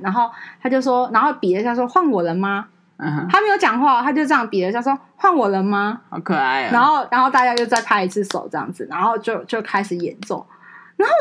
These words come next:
Speaker 1: 我，我真的是经过那一天之后，我真的觉得说，现在是我太久没有进国家音乐厅，以造-，以造成现在已经是，呃，变成这样吗？
Speaker 2: 嗯，
Speaker 1: 我也没有脱-
Speaker 2: 就是这个。
Speaker 1: 我也没有脱离太久吧。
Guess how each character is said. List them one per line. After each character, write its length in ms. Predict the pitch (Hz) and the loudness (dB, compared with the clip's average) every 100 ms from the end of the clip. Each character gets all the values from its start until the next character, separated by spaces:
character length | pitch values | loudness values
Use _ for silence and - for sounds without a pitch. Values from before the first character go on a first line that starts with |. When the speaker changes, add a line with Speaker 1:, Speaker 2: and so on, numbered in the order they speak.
| 392 | 2
Speaker 1:
我， 120 | - | 2
我 100 | 285 | 2
真 40 | 359 | 4
的 380 | 523 427 494 | 4 4 2
是 80 | 440 | 2
经 200 | 381 403 | 0 4
过 160 | 440 392 | 4 2
那 180 | 349 330 | 2 2
一 20 | |
天 200 | 330 311 | 2 4
之 80 | 349 | 4
后， 40 | |
我 140 | 220 | 2
真 180 | 190 339 | 0 2
的 80 | 320 | 2
觉 140 | 214 | 2
得 140 | 190 208 | 0 0
说， 280 | 277 302 302 _ _ _ _ - | 0 -2 -4 _ _ _ _ -10
现 160 | - 508 | 0 2
在 80 | 453 | 4
是 140 | 466 | 2
我 100 | 240 | 2
太 220 | 220 370 | 2 2
久 140 | 254 214 | 4 4
没 120 | 269 | 2
有 80 | 233 | 4
进 160 | 262 | 2
国 160 | 233 180 | 2 2
家 140 | 196 | 0
音 140 | 196 202 | 0 0
乐 140 | 208 | 2
厅， 160 | 202 196 | 0 -2
以 160 | 220 | -4
造-， 340 | 190 294 233 220 - | 2 2 2 -4 -6
以 140 | 190 | -4
造 240 | 190 277 | 2 0
成 160 | 220 196 | 2 0
现 120 | 220 | 2
在 80 | 240 | 0
已 80 | 175 | 0
经 180 | 202 214 | -2 -4
是， 280 | 226 208 - | -2 -2 -2
呃， 260 | 165 160 143 - _ - | -4 -4 -4 -8 _ -2
变 160 | 220 | 0
成 180 | 196 165 | 0 -2
这 80 | 196 | -2
样 160 | 170 | -2
吗？ 100 | 175 190 | -4 0
Speaker 2:
嗯， 60 | 285 | 4
Speaker 1:
我 80 | |
也 100 | 440 | 4
没 60 | 294 | 4
有 120 | 392 | 2
脱- 20 | - | 2
Speaker 2:
就 60 | |
是 0 | |
这 60 | 320 | 2
个。 60 | 320 - - - | 2 -2 -12 -2
Speaker 1:
我 80 | 403 523 | 2 4
也 60 | 392 | 4
没 60 | |
有 100 | 403 | 2
脱 280 | 254 370 359 | 4 2 4
离 140 | 285 | 2
太 240 | 240 330 233 | 2 2 2
久 240 | 214 185 | 0 0
吧。 240 | 185 175 | 0 -2